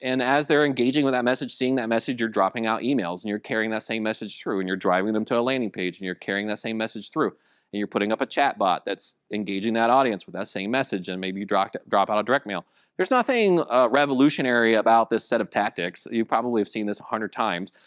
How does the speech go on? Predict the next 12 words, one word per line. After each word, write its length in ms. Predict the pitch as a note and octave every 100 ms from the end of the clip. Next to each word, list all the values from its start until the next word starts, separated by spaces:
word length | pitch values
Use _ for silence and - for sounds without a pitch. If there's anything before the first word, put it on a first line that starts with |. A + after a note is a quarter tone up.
| _ -
But 160 | E3
what, 240 | E3 E3+ D3
what's 160 | F3+
important 540 | E3 F3+ F#3+ G3 D#3+ B2
is 200 | B2+ B2
that 240 | A#2+ A#2
it 120 | B2 -
carries 360 | D3 C#3+ C#3
the 80 | A2+
same 260 | - A#2 A2
message 360 | G#2+ G2+ -
through. 320 | D#3+ E3 D#3+